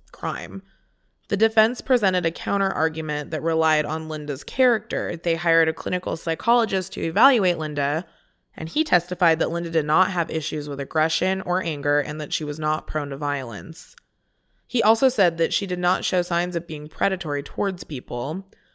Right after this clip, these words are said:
He noted that her stable upbringing and happy home life led to stable adulthood with regular employment, but he didn't seem to mention her car theft or F B I impersonation.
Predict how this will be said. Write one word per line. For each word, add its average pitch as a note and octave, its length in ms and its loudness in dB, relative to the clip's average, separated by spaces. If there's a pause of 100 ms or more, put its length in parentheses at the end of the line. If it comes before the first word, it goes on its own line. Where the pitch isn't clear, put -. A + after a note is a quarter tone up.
(400)
He B3 200 0
noted A3+ 300 6
that A3+ 180 4
her A3 80 4
stable G#3+ 960 2
upbringing A3+ 640 -2
and F3 120 -2
happy F3+ 260 -2
home C4+ 320 -2
life E3 420 0
led E3 300 -2
to D#3 340 -4
stable D3+ 380 -4
adulthood F3 500 2
with D#3 140 -4
regular D3 440 -2
employment, D3+ 720 -4
but D#3+ 100 -8
he D3+ 140 -6
didn't C#3+ 180 -6
seem F3 220 -8
to A#3+ 100 -6
mention A#3 380 -8
her A#3+ 120 -12
car E3+ 280 -6
theft E3 360 -8
or E3+ 140 -4
F D#3 180 -8
B E3 120 -4
I C#3+ 160 -2
impersonation. F3+ 880 -6